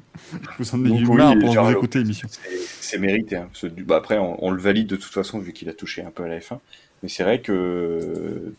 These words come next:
Speaker 2: tout ce qu'il fait, bah, ça ne fonctionne pas. Après, justement, on lui accorde beaucoup de choses. Pourquoi ? Parce que je, il doit avoir quatre ou cinq sociétés, où c'est la plupart de, de trucs, c'est des sociétés de fonds d'investissement ou de tout ce qui est, euh, image de,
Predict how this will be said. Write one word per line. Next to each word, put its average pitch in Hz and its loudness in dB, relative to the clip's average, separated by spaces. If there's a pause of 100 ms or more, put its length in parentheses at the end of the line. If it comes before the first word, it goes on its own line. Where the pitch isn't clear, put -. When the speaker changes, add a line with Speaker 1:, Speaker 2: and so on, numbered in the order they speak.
Speaker 2:
tout - -10
ce - -8
qu'il 90 -8
fait, - -2
bah, 147 -6
ça - -14
ne 78 -14
fonctionne 104 -2
pas. 80 0
Après, 143 0
justement, 95 -2
on 113 2
lui 90 -2
accorde 98 -2
beaucoup 104 -6
de - -8
choses. 117 -6
Pourquoi ? 101 -6 (420)
Parce - -6
que 98 -2
je, 98 -4
il 98 -4
doit 95 4
avoir 87 -6 (100)
quatre 120 -2
ou 113 0
cinq 107 -2
sociétés, - -8 (560)
où 98 0
c'est 120 2
la 104 6
plupart 107 2
de, 95 2
de 90 -2
trucs, - -4
c'est 87 -2
des 87 -12
sociétés - -8
de 95 -14
fonds - -4
d'investissement 98 0
ou 101 -2
de 92 -8
tout - -14
ce - -6
qui 98 0
est, 98 2
euh, 87 -6 (1080)
image 101 4
de, 92 -2